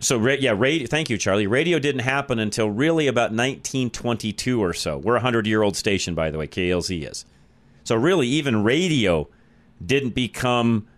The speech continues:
a popular thing until the twenties. So again, we all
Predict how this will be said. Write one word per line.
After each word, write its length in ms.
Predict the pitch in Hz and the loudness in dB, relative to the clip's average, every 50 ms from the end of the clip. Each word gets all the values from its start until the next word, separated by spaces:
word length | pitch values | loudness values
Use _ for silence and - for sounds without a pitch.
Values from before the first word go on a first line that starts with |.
| _ _ _ _ _ _ _ _ _ - | _ _ _ _ _ _ _ _ _ -2
a 120 | 104 101 | -2 -2
popular 640 | - - - 135 135 143 - - 123 123 120 117 107 | -2 -2 0 0 0 0 0 0 0 2 2 2 0
thing 420 | - - - 147 143 135 120 110 | 0 -2 -2 0 2 2 2 2
until 420 | 107 104 101 - 123 113 110 107 104 | 2 2 0 0 2 2 4 4 2
the 160 | 87 95 101 | 2 0 -4
twenties. 520 | - - - 135 135 143 139 - 98 - | -4 -4 -2 -2 -2 -2 -2 -2 -2 -2
So 180 | - 117 104 - | 0 0 0 0
again, 420 | - 117 113 143 185 165 110 98 | -2 -4 -4 -2 -2 -2 0 0
we 160 | 107 143 185 | 0 2 2
all 320 | 214 208 202 180 160 - | 4 4 4 2 0 -2